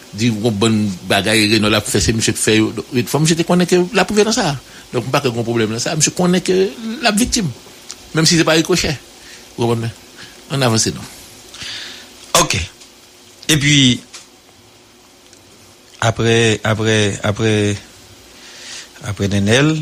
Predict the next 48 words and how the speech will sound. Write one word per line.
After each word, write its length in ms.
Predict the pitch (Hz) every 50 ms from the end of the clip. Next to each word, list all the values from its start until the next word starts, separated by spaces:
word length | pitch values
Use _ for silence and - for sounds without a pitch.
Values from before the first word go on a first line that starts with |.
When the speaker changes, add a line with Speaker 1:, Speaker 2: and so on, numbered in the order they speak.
| 135 123
Speaker 2:
on 80 | 101
va 60 | 98
vérifier 360 | 95 95 98 98 92 - 95 90
qui 260 | - - 98 95 101
est. 420 | 110 120 127 127 - - - -
Nenel 360 | 92 87 87 87 90 90 95
Kassi, 600 | 92 - 104 98 98 - - - 127 135 143 147 143
sénateur 480 | 135 - - 90 87 90 85 - 98 87
Kassi. 540 | - 107 101 95 - - 135 131 143 151 151 - - - - - - - - - - - -
Quand 120 | - -
sénateur 260 | - 262 233 226 196 190
Kassi, 180 | 156 127 127
il 80 | 127 131
est 20 |
à 40 | 143
Haïti 180 | 156 160 160 214
ou 20 |
bien 100 | 196 180
le 60 | 147
parti ? 280 | 139 127 117 120 95 90 - - - _ _ _ _ _ _ _ _ _
Speaker 1:
Bon, 120 | - - - -
pas 100 | - 202
un 60 | 330
nèg 200 | 294 135 110 -
qui 60 | - 98
a 60 | 87
parti 260 | - 92 - - 95
là, 80 | 80 73
maintenant. 360 | 65 - - - - - - - - - - - - - - - - - - -
Speaker 2:
Hein, 80 | 139 156
Speaker 1:
Même, 100 | 170 165
Speaker 2:
Kassi 100 | 143 135
Speaker 1:
même 140 | 175 180 170
Speaker 2:
là, 80 | 160 147 -
Speaker 1:
Jacques 240 | - - - 127
Domingue, 260 | 123 120 110 110 107 113
il 80 | 113
va 60 | 110 107
avoir 220 | 101 104 101 98
quarante-huit 340 | - 104 104 107 - 113 90
heures 80 | 101 87
de 40 |
temps 120 | 85 113 101
pour 100 | 87 90
quitter 220 | 95 95 - 95
le 100 | 92 92
territoire 300 | 82 95 92 87 90 85
national. 340 | 80 76 - - - - -